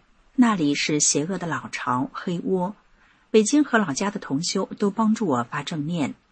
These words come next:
正念加持我。我回家后和大家一起交流的时候，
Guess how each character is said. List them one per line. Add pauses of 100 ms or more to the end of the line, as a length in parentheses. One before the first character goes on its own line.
正
念
加
持
我。 (1800)
我
回
家
后
和
大
家
一
起
交
流
的
时
候，